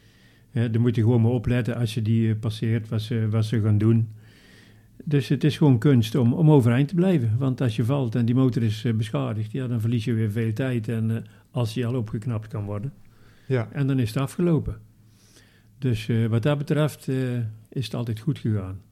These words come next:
Speaker 1: Nooit gevallen. En,
Speaker 2: Wel
Speaker 1: eh,
Speaker 2: dingen gezien?
Speaker 1: Ja, ik heb veel dingen gezien. Ik heb veel dingen gezien. Eh, ja,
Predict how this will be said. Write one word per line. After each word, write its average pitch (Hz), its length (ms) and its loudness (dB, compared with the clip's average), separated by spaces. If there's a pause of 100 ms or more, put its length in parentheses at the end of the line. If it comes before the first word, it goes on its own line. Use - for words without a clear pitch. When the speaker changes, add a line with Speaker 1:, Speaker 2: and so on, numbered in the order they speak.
(100)
Speaker 1:
Nooit 123 260 -2
gevallen. 117 440 -4 (1300)
En, 107 300 0
Speaker 2:
Wel 107 160 2
Speaker 1:
eh, 104 60 2
Speaker 2:
dingen 165 260 2
gezien? 165 440 -4 (760)
Speaker 1:
Ja, 92 440 -6
ik 104 80 -4
heb - 120 -16
veel 101 220 -6
dingen 104 300 -2
gezien. 98 360 -4 (920)
Ik - 80 -20
heb 110 120 -4
veel 113 220 0
dingen 110 300 4
gezien. 104 420 0
Eh, 95 240 -10
ja, 101 80 -6